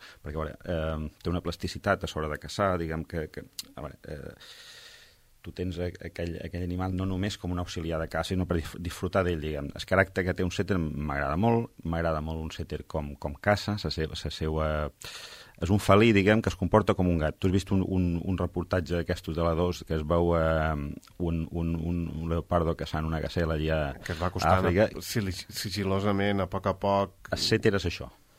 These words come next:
Speaker 1: El setter és
Speaker 2: Passa
Speaker 1: això.
Speaker 2: desapercebut, no?
Speaker 1: El setter normalment, eh, ha de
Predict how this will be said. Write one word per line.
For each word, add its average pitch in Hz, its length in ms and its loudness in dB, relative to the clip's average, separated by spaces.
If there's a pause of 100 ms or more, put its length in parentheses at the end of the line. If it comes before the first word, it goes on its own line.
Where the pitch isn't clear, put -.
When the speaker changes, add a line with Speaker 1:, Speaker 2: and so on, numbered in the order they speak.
(220)
Speaker 1:
El - 80 -10
setter 92 300 4
és - 20 8
Speaker 2:
Passa 113 220 8
Speaker 1:
això. 117 100 12
Speaker 2:
desapercebut, 95 720 0
no? 98 80 0
Speaker 1:
El 127 80 0
setter 107 240 0
normalment, 101 380 0 (100)
eh, 80 400 -4
ha - 80 -6
de 87 80 -2